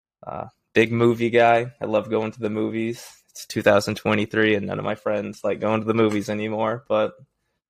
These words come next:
it brings out the child in me. So,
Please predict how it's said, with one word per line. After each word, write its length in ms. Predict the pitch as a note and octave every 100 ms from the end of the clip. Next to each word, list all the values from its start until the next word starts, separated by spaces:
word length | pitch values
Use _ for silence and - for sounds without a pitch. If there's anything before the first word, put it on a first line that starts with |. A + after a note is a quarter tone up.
| _ -
it 120 | A2
brings 260 | A#2+ A#2 A#2
out 160 | G#2+
the 80 | -
child 480 | - B2+ A2 A2 A2
in 160 | A2 A2
me. 360 | A2 A#2 D3 - _ _ -
So, 360 | - - -